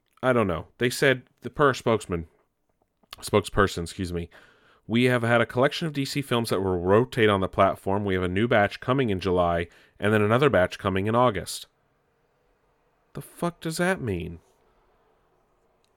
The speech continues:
Uh, Aquaman, Shazam, Joker, Green Lantern, and Supergirl will stay there. But, like, what, what's the point of this fucking platform? I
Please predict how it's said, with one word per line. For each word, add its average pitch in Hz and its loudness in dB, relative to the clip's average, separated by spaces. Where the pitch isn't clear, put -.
Uh, 104 -2
Aquaman, 127 2
Shazam, 117 -2
Joker, 113 0
Green 107 -4
Lantern, 107 -2
and 90 -4
Supergirl 110 0
will 87 -2
stay 92 0
there. 85 -6
But, 147 0
like, 151 -2
what, 156 -8
what's - -4
the 339 -4
point 160 -2
of 98 -6
this 90 -6
fucking 95 -6
platform? 82 -8
I 202 -2